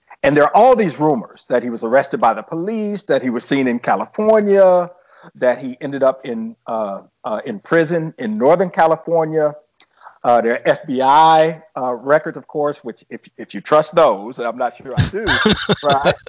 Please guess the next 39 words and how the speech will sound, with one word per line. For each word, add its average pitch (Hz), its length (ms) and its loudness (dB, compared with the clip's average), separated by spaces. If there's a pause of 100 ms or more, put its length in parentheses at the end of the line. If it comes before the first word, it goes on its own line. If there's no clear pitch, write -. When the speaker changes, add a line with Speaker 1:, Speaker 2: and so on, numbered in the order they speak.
(420)
Speaker 1:
They, 208 260 2
they 180 140 0
claim 156 360 -6
to 135 120 -18
know 139 220 -4
who 151 180 -10
he 147 160 -10
was. 127 260 -2 (380)
And 110 120 -20
they 165 200 -2
say 160 260 -2
he 135 120 -8
was 123 160 -10
a 123 40 -6
man 127 300 -4
by 120 100 -2
the 123 100 -8
name 123 220 -6
of 113 120 -8
Wallace 127 480 2
Dodd 117 560 0 (200)
Ford, 117 440 -2 (800)
right? 123 260 -2 (440)
And 160 180 0
so, 143 680 2 (220)
but 156 140 -4
the 202 100 -2
interesting 262 420 -4
thing 151 380 -6
is 120 320 -6
Master 143 360 0
Fard's 180 600 0 (180)
initials 139 600 -4
were 127 160 0
W 127 400 0
D, 113 320 -6 (600)
right? 208 280 -4 (840)
W 127 320 -2
D. 107 320 -8